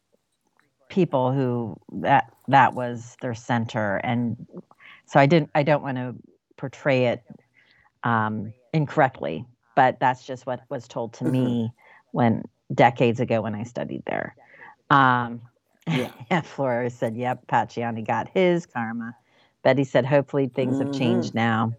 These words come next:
Speaker 1: And Elena noted, "It was fun to reread. I'm always rereading S R's works, intertwined with whatever else I'm into.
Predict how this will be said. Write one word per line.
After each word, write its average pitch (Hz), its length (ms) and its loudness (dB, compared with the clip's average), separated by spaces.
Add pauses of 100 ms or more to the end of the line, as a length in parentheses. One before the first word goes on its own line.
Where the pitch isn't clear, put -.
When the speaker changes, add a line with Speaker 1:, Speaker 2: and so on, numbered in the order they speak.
(760)
Speaker 1:
And 131 220 4
Elena 135 400 2
noted, 131 560 2
"It 143 200 0
was 143 380 6 (140)
fun 135 220 -4
to 135 80 -8
reread. 127 440 -6
I'm 127 140 -2
always 131 320 -4
rereading 120 420 -4
S 117 180 -4
R's 120 220 2
works, 180 400 4
intertwined 127 540 -4
with 127 160 -8
whatever 127 320 2
else 123 200 -2
I'm 123 140 -2
into. 117 380 -8